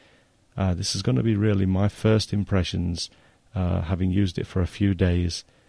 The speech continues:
and I'll just go through what I consider to be good, what I consider to be not so good,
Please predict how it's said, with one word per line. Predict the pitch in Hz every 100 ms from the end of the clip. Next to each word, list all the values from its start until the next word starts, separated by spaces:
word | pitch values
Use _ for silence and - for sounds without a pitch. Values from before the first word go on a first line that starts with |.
| _ _ _
and | 101 90 87 87 - _ _ _ -
I'll | 92 87
just | 92 - -
go | - 95
through | - 98 87
what | 92
I | 95
consider | 92 95 87 95
to | 95 -
be | 87 82
good, | - 95 92 87 _ _ _ _ _
what | 98
I | 95 90 90 - _ _
consider | - 90 - 92 85
to | - 85
be | 87
not | 87 98 -
so | 104
good, | 95 92 85